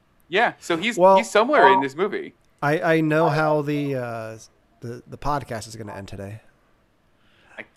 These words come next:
Speaker 2: Um,
Speaker 1: who, how is it gonna end?
Speaker 2: I, well, you'll have to listen to the podcast and find out.
Speaker 1: I can't wait.
Speaker 2: Um, so, Devin, you said you wanted to talk about the sequel. Did you watch the sequel?
Speaker 1: I tried.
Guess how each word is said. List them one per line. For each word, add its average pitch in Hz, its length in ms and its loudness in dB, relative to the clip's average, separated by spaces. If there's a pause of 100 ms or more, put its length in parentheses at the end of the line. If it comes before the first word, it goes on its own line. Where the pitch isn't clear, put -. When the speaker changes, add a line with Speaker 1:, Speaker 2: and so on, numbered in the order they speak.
(100)
Speaker 2:
Um, 98 380 -10
Speaker 1:
who, 131 180 -10
how 131 260 -4
is 123 100 -14
it 127 60 -16
gonna 127 140 -6
end? 113 280 -14
Speaker 2:
I, 107 320 -8 (240)
well, 104 280 -14
you'll 113 180 -8
have - 100 -14
to 82 100 -16
listen 92 260 -14
to 92 60 -14
the 92 80 -14
podcast 104 440 -14
and 117 80 -20
find 110 200 -14
out. 175 180 -16 (580)
Speaker 1:
I - 40 -20
can't 87 180 -16
wait. 131 180 -12 (440)
Speaker 2:
Um, 98 540 -10 (560)
so, 190 380 4 (720)
Devin, 160 320 4
you 135 60 -4
said 170 180 -2
you 170 80 0
wanted 156 180 -2
to 139 40 -8
talk 143 220 -2
about 135 200 -6
the 107 60 -14
sequel. 95 500 -8 (760)
Did 120 120 -8
you 147 120 -2
watch 131 220 -4
the 147 60 -14
sequel? 165 360 -8 (500)
Speaker 1:
I 127 80 0
tried. 107 360 0